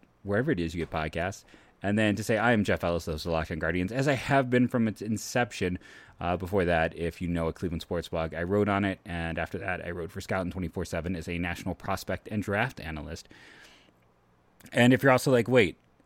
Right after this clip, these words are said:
uh, Roger Maris played for Cleveland?" He came up with Cleveland. He was a twenty-three-year-old in nineteen fifty-seven when he hit safely in twelve of his first thirteen games.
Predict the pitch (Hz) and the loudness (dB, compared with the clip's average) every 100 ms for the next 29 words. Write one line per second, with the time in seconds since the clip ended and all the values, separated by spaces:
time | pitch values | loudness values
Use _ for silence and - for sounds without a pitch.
0 | - 95 95 98 110 117 110 104 110 - | -6 -2 0 4 2 4 4 4 2 2
1 | 107 101 - 104 95 95 - - 110 107 | 0 0 0 0 2 0 -6 0 2 2
2 | 120 101 - 123 104 - 92 - 80 71 | 0 -2 -2 0 2 0 -4 -2 -4 -4
3 | 71 78 90 90 - 117 117 - 120 107 | -10 -10 -10 -10 -4 2 2 2 2 6
4 | 101 98 92 78 90 95 - 95 101 98 | 6 6 4 2 0 0 0 -2 0 -2
5 | 90 98 87 85 85 87 95 87 - 95 | 2 4 4 0 -2 -2 -2 -4 -4 -4
6 | 90 92 87 92 92 87 - 101 92 101 | -2 -4 -2 -2 -2 -4 -6 -6 -4 -4
7 | 85 92 90 98 95 90 | -2 -2 -2 0 0 -4